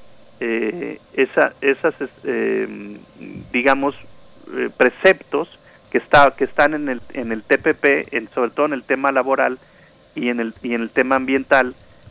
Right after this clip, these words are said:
eh, otros temas como comercio digital que estaban ya,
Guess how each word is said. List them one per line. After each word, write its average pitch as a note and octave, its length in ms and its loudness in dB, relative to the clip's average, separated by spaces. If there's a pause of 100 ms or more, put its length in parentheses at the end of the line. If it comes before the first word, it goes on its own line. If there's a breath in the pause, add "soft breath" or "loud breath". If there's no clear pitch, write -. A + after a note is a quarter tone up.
(200)
eh, A2 580 0 (100)
otros C#3 400 2
temas C3 400 0
como A2+ 300 -8
comercio A#2+ 480 -4
digital C3 640 2 (440 soft breath)
que - 60 -4
estaban C3 420 0
ya, B2 380 6